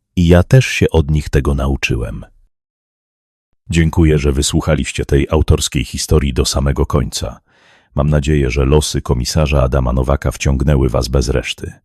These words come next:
Pamiętajcie, proszę, że jest to utwór w pełni fikcyjny. Wszyscy bohaterowie oraz przedstawione wydarzenia są wytworem wyobraźni autora, a jakiekolwiek podobieństwo do kogokolwiek lub czegokolwiek jest czystym przypadkiem.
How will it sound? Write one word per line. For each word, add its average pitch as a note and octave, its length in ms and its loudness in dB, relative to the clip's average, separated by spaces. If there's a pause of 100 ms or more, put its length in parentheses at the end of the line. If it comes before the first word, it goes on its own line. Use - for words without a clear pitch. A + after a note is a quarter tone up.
(520)
Pamiętajcie, D2+ 640 0
proszę, B1 500 -2
że A#1+ 220 -2
jest - 360 -6
to C2+ 240 0
utwór - 420 -2
w - 80 -16
pełni C2 340 0
fikcyjny. - 680 -6 (460)
Wszyscy - 460 2
bohaterowie C2+ 760 -2
oraz - 300 -8
przedstawione D#2+ 640 2
wydarzenia B1+ 640 -4 (460)
są E2+ 260 2
wytworem D#2 580 2
wyobraźni C#2 680 -2
autora, C2 520 -8 (380)
a - 100 -4
jakiekolwiek D2+ 720 2
podobieństwo D#2 680 -2
do D2+ 120 -4
kogokolwiek C#2 760 0
lub - 200 -8
czegokolwiek C#2+ 760 -2
jest - 300 -6
czystym - 380 -2
przypadkiem. - 680 -10